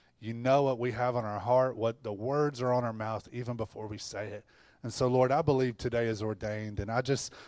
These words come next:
believe you're gonna release nuggets of wisdom and grace and truth and healing. Lord, as Sandy's already, healing is in the room. And so, Lord,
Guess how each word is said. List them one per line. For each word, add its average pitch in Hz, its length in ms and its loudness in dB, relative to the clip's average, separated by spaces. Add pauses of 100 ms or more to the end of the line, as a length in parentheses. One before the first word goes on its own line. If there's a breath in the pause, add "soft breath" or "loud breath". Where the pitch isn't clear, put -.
(160 loud breath)
believe 127 300 4
you're 131 80 4
gonna 131 160 4
release 120 640 0
nuggets 127 540 0
of 101 160 -10
wisdom 123 560 -2
and 95 160 -10
grace 131 580 -2
and 101 140 -12
truth 135 560 -2
and 95 160 -10 (320 soft breath)
healing. 135 580 0 (260 soft breath)
Lord, 147 220 10
as 139 160 6
Sandy's 156 480 0
already, 131 260 6
healing 147 420 0
is 131 180 2
in 131 80 4
the 123 100 2
room. 117 300 0
And 110 80 -4
so, 127 120 -2
Lord, 135 300 4